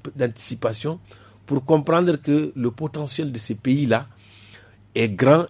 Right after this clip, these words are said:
et qu'il veut dévancer les autres investisseurs pour venir. Aujourd'hui, on a au moins pas moins de cinq hôtels qui sont en train d'être construits. Et il faut dire que aussi l'avantage que nous avons aujourd'hui,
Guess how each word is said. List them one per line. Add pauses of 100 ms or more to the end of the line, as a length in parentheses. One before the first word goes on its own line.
et
qu'il
veut
dévancer
les
autres
investisseurs
pour
venir. (340)
Aujourd'hui,
on
a
au
moins
pas
moins
de
cinq
hôtels (460)
qui
sont
en
train
d'être
construits. (540)
Et
il
faut
dire
que
aussi
l'avantage
que
nous
avons
aujourd'hui,